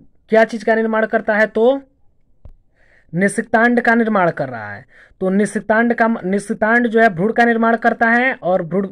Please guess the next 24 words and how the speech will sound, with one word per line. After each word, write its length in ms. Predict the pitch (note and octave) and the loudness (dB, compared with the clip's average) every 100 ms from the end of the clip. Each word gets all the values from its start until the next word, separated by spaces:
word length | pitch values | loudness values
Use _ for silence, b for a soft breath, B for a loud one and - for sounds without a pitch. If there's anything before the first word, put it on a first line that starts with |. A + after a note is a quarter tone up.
| - | -6
ये 400 | G3 E3+ E3 A3 | -8 -6 0 2
वाला 220 | A3 A3 | 2 2
जो 260 | G#3 A3+ A3 | 2 0 0
द्वितीय 420 | D#3+ G3 G3+ A#3 | -2 -6 0 0
जो 140 | A3 | 0
केंद्रक 400 | A3 A3 A3+ G#3+ | -4 -4 -2 -2
है, 80 | A#3+ | -2
वो 60 | A3+ | -2
भ्रूणपोष 400 | F3+ F#3 G3 F#3+ | -4 -6 -8 -6
का 120 | G3+ | -6
निर्माण 320 | F3+ F3 G#3 | -4 -6 -8
कर 160 | A3 E3+ | -6 -6
देता 240 | D3+ D3 | -6 -6
है। 80 | D3 | -6
तो 80 | D#3+ | -6
भ्रूणपोष 580 | D3+ F3 E3+ G3+ A3+ - | -8 -8 -6 -6 -6 -8
इसके 240 | F3 - G#3 | -16 -10 -8
अंदर 180 | G#3 | -6
पाया 240 | G#3 F#3+ F#3+ | -6 -4 -2
जाता 240 | G3+ G3 | -4 -4
है, 80 | G3 | -6
ये 80 | F#3 | -6
भ्रूणपोष 580 | D3+ E3+ - F#3+ G#3 G#3 | -8 -10 -8 -8 -6 -4
है, 260 | G#3 A#3+ | -4 -6